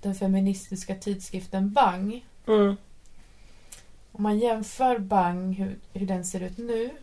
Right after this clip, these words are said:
Speaker 1: vilka
Speaker 2: Mm.
Speaker 1: ämnen som tas upp.
Speaker 2: Mm.
Speaker 1: Alltså bara själva formen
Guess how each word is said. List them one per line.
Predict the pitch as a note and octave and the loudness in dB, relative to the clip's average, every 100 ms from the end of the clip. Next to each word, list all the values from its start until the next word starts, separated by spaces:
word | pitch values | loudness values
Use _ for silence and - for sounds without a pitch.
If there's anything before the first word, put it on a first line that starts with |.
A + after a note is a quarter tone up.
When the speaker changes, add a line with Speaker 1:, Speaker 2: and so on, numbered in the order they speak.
| - | -14
Speaker 1:
vilka | G3+ F#3+ | -10 -6
Speaker 2:
Mm. | G#3+ | -4
Speaker 1:
ämnen | G#3 G3+ A3 | 0 0 -2
som | A3 A3+ | -4 -10
tas | A#3 - | -10 -8
upp. | F#3+ G#3+ - - - - - - | -6 -6 -8 -20 -20 -20 -20 -4
Speaker 2:
Mm. | G3+ F#3+ F3+ F#3+ - - - - - | 0 2 0 -4 -14 -20 -20 -20 -16
Speaker 1:
Alltså | - G3+ | -10 -4
bara | G3 G#3+ | 0 0
själva | G#3 G3+ F#3+ | 0 -4 -4
formen | - - G#3 F#3+ G3+ G#3+ B3+ G3+ F#3+ | -4 -2 0 0 -2 -2 -2 -2 -4